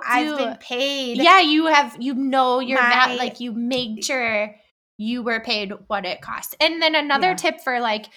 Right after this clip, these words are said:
Speaker 2: if you price all your items and you're coming out with costs that just feel a lot, I'll usually price it. So then another row after that,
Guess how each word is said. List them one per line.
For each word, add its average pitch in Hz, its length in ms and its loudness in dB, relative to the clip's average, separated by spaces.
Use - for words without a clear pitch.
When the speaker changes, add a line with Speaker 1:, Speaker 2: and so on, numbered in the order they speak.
Speaker 2:
if 294 180 -2
you 339 200 2
price 311 280 0
all 302 80 4
your 285 140 0
items 254 380 -2
and 240 120 -4
you're 233 160 -8
coming 247 360 -4
out 220 200 2
with 226 200 -8
costs 202 400 -2
that 202 120 -6
just 233 260 -8
feel 233 260 0
a 233 40 2
lot, 226 380 2
I'll 262 200 10
usually 370 600 4
price 269 360 0
it. - 140 -6
So 277 140 -2
then 262 180 4
another 240 460 4
row 254 240 6
after 190 480 2
that, 254 320 6